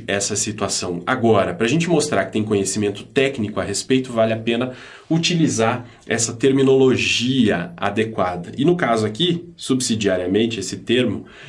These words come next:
é, vai indicar que você tem conhecimento de que está diante de uma acumulação imprópria subsidiária.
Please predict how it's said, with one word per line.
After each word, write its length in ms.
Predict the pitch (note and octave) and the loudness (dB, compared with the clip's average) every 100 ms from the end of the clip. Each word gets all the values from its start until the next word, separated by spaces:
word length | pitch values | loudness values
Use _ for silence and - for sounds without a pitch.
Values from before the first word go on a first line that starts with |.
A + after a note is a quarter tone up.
| - | -8
é, 240 | G#2 G#2 G2+ | -2 2 2
vai 180 | A#2 | 4
indicar 360 | B2+ B2+ B2+ B2+ | 4 4 2 -2
que 120 | B2 | 0
você 240 | C3 C3 C3 | 0 2 0
tem 220 | C3 C3 | 0 2
conhecimento 720 | C3+ C3 B2+ C3+ A2 A2 A2+ | 4 4 2 2 2 0 -4
de 140 | A2+ | -6
que 160 | A2 A2+ | -2 0
está 260 | A2 - A#2 | 0 0 0
diante 380 | D3+ C3+ A#2 | 2 0 0
de 100 | A#2 | -2
uma 140 | A2 G#2+ | -2 -2
acumulação 640 | A2 A2+ G#2+ G2 - A#2+ | 0 2 2 0 -2 0
imprópria 500 | A#2+ A#2 A2 G2 F#2+ | 0 0 0 0 0
subsidiária. 840 | G#2 - C3 B2+ A2+ G#2+ F2+ E2+ - | -4 -2 -2 0 -4 -4 -4 -4 -10